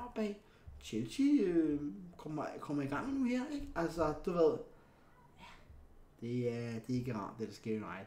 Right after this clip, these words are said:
det er det ikke, vel? Men lad os se, hvad der sker. Vi glæder os til Premier League, og selvom man måske tror, at United får en rigtig dårlig sæson, så kan det godt være, at United bliver nummer tre alligevel.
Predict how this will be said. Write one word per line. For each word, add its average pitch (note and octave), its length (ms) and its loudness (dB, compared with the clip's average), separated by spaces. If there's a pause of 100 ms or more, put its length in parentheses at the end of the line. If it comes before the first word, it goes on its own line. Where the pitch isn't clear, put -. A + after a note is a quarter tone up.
det G#2 120 -8
er F#2 40 -12
det - 80 -12
ikke, - 160 -12
vel? A#2 280 0 (160)
Men A2 260 -2 (600)
lad - 100 0
os - 20 -4
se, E3 140 6
hvad D#3 120 8
der D3 60 2
sker. D#3 180 6
Vi C#3 140 2
glæder D#3+ 400 10
os D#3 80 2 (140)
til - 160 -14
Premier D#3 220 2
League, E3 300 0 (320)
og B2 100 -8
selvom F3+ 260 2
man D3 200 4
måske B2+ 260 0
tror, E3+ 260 0
at D#3+ 80 4
United C#3+ 340 2
får C3+ 140 -4
en B2+ 100 -2
rigtig D3 160 4
dårlig C#3+ 240 6
sæson, D3 440 -2
så - 100 -6
kan A#2+ 120 -2
det A2+ 80 -2
godt B2+ 180 6
være, B2 100 4
at A#2+ 60 0
United A#2+ 180 -2
bliver B2+ 140 -2
nummer G#2 160 -4
tre - 180 -6
alligevel. G#2+ 500 -4